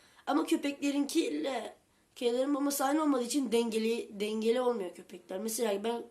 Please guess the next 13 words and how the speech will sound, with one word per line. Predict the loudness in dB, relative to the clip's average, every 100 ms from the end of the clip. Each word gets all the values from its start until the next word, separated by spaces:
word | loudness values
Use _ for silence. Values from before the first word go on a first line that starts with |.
| -10
bir | -4
kere | -2 -2
kediye | -4 -4 -4
köpek | -4 -8 -8
maması | -8 -8 -6
denemiştim. | -6 -8 -10 -12 -14 -18 _ -20 -20 -12
Pro | -6 -4
Plan | -6 -12 -12
hem | -12 -14
de. | -18 -20 _ _ _ _ _ _ _ _ _ _ _ _ _ _ _ _ _ -2
Köy | -2 0
kedisi | -2 -4 -4
ayrıca. | -2 -2 -4 -8 -10